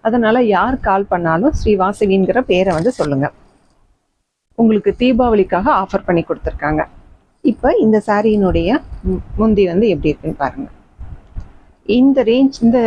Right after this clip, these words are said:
சாரியோடைய ரேட் வந்து பாத்தீங்கன்னா, தௌசண்ட் சிக்ஸ் ஹண்ட்ரட். பிளவுஸ் வந்து உங்களுக்கு இந்த மாதிரி ரன்னிங் பிளவுஸ் வந்திருக்கும். எப்பவும் போலவே இதனுடைய முந்தி வந்து பாத்தீங்கன்னாலே ரொம்ப கிராண்டா நல்லா இருக்கு.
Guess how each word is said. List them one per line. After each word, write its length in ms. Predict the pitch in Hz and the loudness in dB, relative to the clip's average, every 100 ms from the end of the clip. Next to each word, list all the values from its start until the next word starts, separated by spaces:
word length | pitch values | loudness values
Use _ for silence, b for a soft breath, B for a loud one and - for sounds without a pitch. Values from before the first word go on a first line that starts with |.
| 214 | 0
சாரியோடைய 520 | - 226 240 240 202 185 | -2 -2 0 2 2 2
ரேட் 280 | 180 214 220 | 2 2 2
வந்து 200 | 175 180 | 0 0
பாத்தீங்கன்னா, 420 | 160 151 151 185 277 | -2 -4 -4 -2 -2
தௌசண்ட் 440 | 160 185 - 214 196 | 0 -2 0 -2 -2
சிக்ஸ் 260 | - - | -8 -8
ஹண்ட்ரட். 320 | 180 156 139 214 - - | -2 0 2 0 -2 -2
பிளவுஸ் 380 | 196 220 262 233 | 0 0 -2 -2
வந்து 200 | 180 262 | 0 0
உங்களுக்கு 300 | 226 180 170 | 2 0 0
இந்த 80 | 156 | -2
மாதிரி 300 | 156 156 262 b b b - | -2 -2 -2 b b b -4
ரன்னிங் 360 | 185 202 226 170 | 0 2 2 2
பிளவுஸ் 280 | 175 180 - | 0 0 -4
வந்திருக்கும். 240 | 127 - _ _ _ - - _ _ - - - - - - - | -8 -10 _ _ _ -20 -20 _ _ -16 -12 -12 -12 -18 -16 -6
எப்பவும் 480 | 214 - - 302 269 | -6 -4 0 2 2
போலவே 360 | 220 185 165 277 - | 0 -2 0 -2 0
இதனுடைய 520 | 202 190 185 175 190 320 | -2 0 0 2 2 2
முந்தி 400 | 214 214 269 294 | 2 2 4 2
வந்து 220 | 233 185 226 | 2 0 0
பாத்தீங்கன்னாலே 680 | 180 165 170 160 143 147 202 | -2 -4 -4 -4 -4 -2 -2
ரொம்ப 320 | 180 175 180 | -2 -2 -2
கிராண்டா 520 | 175 160 143 156 160 196 - - | -2 -2 -4 -4 -6 -8 -8 -4
நல்லா 340 | 170 170 185 | 2 2 2
இருக்கு. 240 | 156 - | -2 -8